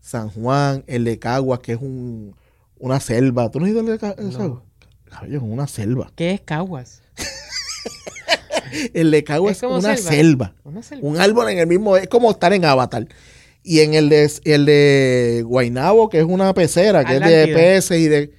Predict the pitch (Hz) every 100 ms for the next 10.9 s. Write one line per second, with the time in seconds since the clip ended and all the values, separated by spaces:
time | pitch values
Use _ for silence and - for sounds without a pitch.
0 | _ _ _ _ _ 151 180 - 254 -
1 | 262 240 190 156 143 135 127 127 131 131
2 | 135 131 127 - - - 104 165 214 233
3 | 220 220 214 196 202 202 - 202 180 127
4 | 147 147 117 123 151 165 175 165 160 180
5 | 202 196 202 202 262 262 269 262 233 240
6 | 214 147 135 - - 147 139 - - 104
7 | 104 135 123 95 107 - 127 139 160 110
8 | 104 - _ _ - 131 131 156 170 135
9 | 127 131 120 123 120 123 123 123 139 147
10 | 143 147 156 151 139 123 107 95